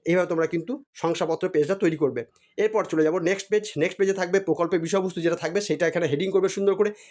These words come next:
যেহেতু আমি আজকে উপসর্গ অনুসর্গ নিয়ে আলোচনা করছি, তাই আমি এখানে সুন্দর করে হেডিং করছি উপসর্গ অনুসর্গ। তোমাদের স্কুলে যদি অন্য টপিকের ওপর যদি কোনো, আহ, প্রজেক্ট করতে দেয় তাহলে এখানে কিন্তু সেই হেডিংটা করবে তোমরা সুন্দর করে। দেখো, আমি এবার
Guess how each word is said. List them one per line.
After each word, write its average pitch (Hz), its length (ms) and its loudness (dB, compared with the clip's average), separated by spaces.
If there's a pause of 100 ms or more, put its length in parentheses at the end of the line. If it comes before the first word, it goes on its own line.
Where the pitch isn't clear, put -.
যেহেতু 202 400 0 (220)
আমি 180 300 4
আজকে 160 400 0
উপসর্গ 190 420 0
অনুসর্গ 190 380 2
নিয়ে 202 140 4
আলোচনা 190 280 2
করছি, 208 260 -2
তাই 170 180 2
আমি 165 140 2
এখানে 160 180 0
সুন্দর 170 240 2
করে 180 140 2
হেডিং 160 240 0
করছি 190 240 -2
উপসর্গ 175 360 -2
অনুসর্গ। 135 480 -2 (440)
তোমাদের 202 240 2
স্কুলে 214 200 0
যদি 214 140 2
অন্য 175 240 4
টপিকের 202 340 2
ওপর 185 240 2
যদি 170 180 0
কোনো, 170 280 2 (260)
আহ, 156 140 0
প্রজেক্ট 185 280 2
করতে 185 180 2
দেয় 220 100 4
তাহলে 170 280 2 (240)
এখানে 160 260 -2
কিন্তু 165 220 -2
সেই 175 180 0
হেডিংটা 147 420 -2 (260)
করবে 160 220 -12
তোমরা 139 200 -4
সুন্দর 139 280 0
করে। 117 180 -2 (380)
দেখো, 170 180 -2
আমি 165 280 0
এবার 160 200 0